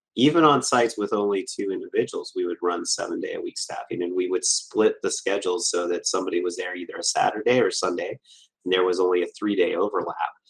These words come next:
And the biggest benefit of that is we never had pools turning green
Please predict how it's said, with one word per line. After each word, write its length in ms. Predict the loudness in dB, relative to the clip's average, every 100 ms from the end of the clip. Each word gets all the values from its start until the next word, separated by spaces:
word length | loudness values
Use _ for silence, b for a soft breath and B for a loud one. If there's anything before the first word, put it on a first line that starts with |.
| b _ -2
And 160 | 2
the 120 | 2 2 _
biggest 540 | 8 8 8 4 2 0
benefit 400 | 4 4 2 -4
of 180 | -4 -4
that 220 | -2 -2
is 380 | -4 -8 -10 -8
we 100 | -4
never 260 | -2 0 0
had 200 | 0 -2 -4 _ -2
pools 300 | 0 0 -4
turning 300 | -4 -2 0
green 400 | 0 0 -2